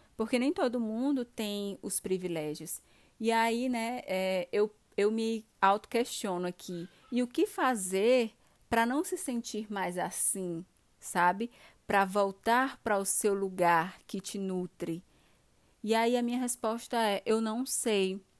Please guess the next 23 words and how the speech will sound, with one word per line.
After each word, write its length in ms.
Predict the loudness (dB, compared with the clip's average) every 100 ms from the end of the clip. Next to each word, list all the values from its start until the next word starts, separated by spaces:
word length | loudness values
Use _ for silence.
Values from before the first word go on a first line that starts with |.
| _
porque 200 | -2 -2
eu 60 | -2
não 120 | -4
conheço 360 | -2 0 0 -2
a 20 |
tua 220 | 0 -2
realidade 800 | 2 0 0 0 2 2 -2 -10 -12 _
de 120 | -10
verdade, 680 | -2 -2 0 0 0 -2 -6
né? 240 | -4 -2 -4 -12 -18 -6
Eu 120 | -2
não 120 | -2
conheço 500 | -4 -2 0 0 -2
o 20 |
teu 200 | 2 0
todo, 640 | 2 0 0 0 -4 -10 -10 -20 -20 -4
mas 260 | -2 4
eu, 260 | 6 4 4
eu 120 | 2 2
acredito 520 | 2 -2 -2 -4 -10
fielmente 840 | -2 2 2 0 -2 -2 -4 -6
que 160 | -2 4
existe 460 | 4 2 -4 -6